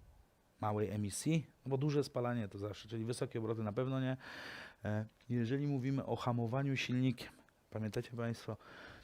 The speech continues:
że hamując silnikiem, najpierw zużywamy tą mieszankę, która pozostała w cylindrze, ją dopalamy, to co tam się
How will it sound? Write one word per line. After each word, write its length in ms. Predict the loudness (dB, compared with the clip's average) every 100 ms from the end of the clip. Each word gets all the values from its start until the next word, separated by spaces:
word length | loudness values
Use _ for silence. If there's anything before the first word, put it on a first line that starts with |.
| -20 -12
że 140 | -2 0
hamując 500 | 2 0 0 0 -2
silnikiem, 600 | -2 -2 -2 -2 0 8
najpierw 680 | 10 12 10 8 4 2
zużywamy 600 | 2 2 2 4 4 2
tą 120 | 2 0
mieszankę, 580 | 2 2 0 2 0
która 280 | -2 -2 -2
pozostała 560 | 0 -2 -2 4 4 4
w 80 | 0
cylindrze, 520 | -4 0 0 2 2
ją 120 | 2
dopalamy, 920 | 2 2 6 6 6 4 0 0 0
to 100 | -2
co 140 | -10 -12
tam 260 | -8 -8
się 180 | -8